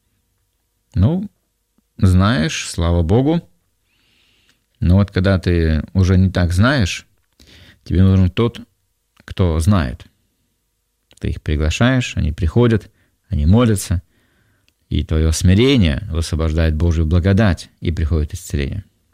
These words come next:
Тут целый процесс. Возложат руки, помажут елеем, ты исповедуешься, молитва веры исцелит болящего. Вопрос,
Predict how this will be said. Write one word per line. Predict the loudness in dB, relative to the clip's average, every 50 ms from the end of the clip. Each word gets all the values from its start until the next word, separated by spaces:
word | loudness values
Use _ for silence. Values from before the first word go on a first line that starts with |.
| _ _ _ _ _ _ _ _ _ _ _ _ _ _ _ _ _ _ _ _ _ _ _ _ _ _ -8
Тут | -4 -4 -4 -2
целый | 0 2 2 4 2 2
процесс. | 0 -2 -2 -2 -2 -2 -2 -2 -4 -6 -12 _ _ _ _ _ _ _ _ _ _ _ _ _ _ _ _ _ _ _ _ _ _ _ _ _ _ _ _ _ _ _ _ _ _ _ -20 -16
Возложат | -8 -4 -2 0 2 4 4 2 2 0 0
руки, | 0 2 2 0 -2 -4
помажут | -4 -2 0 0 0 0 -2 -4 -2 0
елеем, | 0 0 2 2 2 2 2 2 0 0 -4
ты | -4 -4 -4 -4
исповедуешься, | -4 -4 -4 -2 0 0 0 0 2 2 0 0 0 -2 0
молитва | 2 4 2 2 2 0 -2
веры | -2 0 0 2 2 2 2 2 0 0
исцелит | -2 -4 -4 -2 0 0 2
болящего. | 2 2 2 2 0 -2 -4 -8 -14 -16 -16 _ _ _ _ _ _ _ _ _ _ _ _ _ _ _ _ _ _ _ _ _ _
Вопрос, | -6 -2 0 2 0 0 0